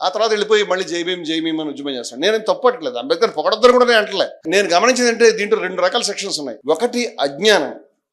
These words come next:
వాళ్ళు ఎప్పటికీ జ్ఞానాన్ని ఇష్టపడరు, వాళ్ళు జ్ఞానం అక్కర్లేదు వాడి, వాడికి అసలు లేదు. ఈయన పట్టుకుంటే హిందువుల్లోంచి ఎస్సీ, బీసీ, ఎస్టీ సెక్షన్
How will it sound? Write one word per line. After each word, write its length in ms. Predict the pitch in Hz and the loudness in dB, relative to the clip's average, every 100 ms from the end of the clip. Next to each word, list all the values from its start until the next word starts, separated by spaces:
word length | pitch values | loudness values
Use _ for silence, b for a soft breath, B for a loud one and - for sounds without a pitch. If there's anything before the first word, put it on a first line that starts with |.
| _ | _
వాళ్ళు 140 | 156 175 | 0 0
ఎప్పటికీ 260 | 190 220 | 0 -2
జ్ఞానాన్ని 340 | 196 170 175 160 | -2 -2 -2 -4
ఇష్టపడరు, 380 | - 147 123 107 _ | -6 -6 -6 -10 _
వాళ్ళు 160 | 185 165 | 0 2
జ్ఞానం 220 | 180 220 | 2 2
అక్కర్లేదు 400 | 196 226 185 117 - | 2 -2 -2 -4 -2
వాడి, 140 | 175 185 | -2 -2
వాడికి 500 | 131 131 131 151 139 | -6 -6 -2 -2 -4
అసలు 160 | 123 | -6
లేదు. 360 | 131 170 226 131 | 0 2 2 -2
ఈయన 240 | 190 214 208 | -4 -4 2
పట్టుకుంటే 520 | 190 202 262 240 226 | 4 4 6 10 10
హిందువుల్లోంచి 1040 | 220 214 233 247 240 240 240 233 247 247 - | 8 2 -2 -2 0 2 2 0 -8 -10 -4
ఎస్సీ, 320 | 214 - 240 | -2 0 -4
బీసీ, 320 | 196 220 233 220 | -6 -8 -8 -6
ఎస్టీ 240 | - 214 | -6 -4
సెక్షన్ 340 | 208 202 208 | -4 -4 -8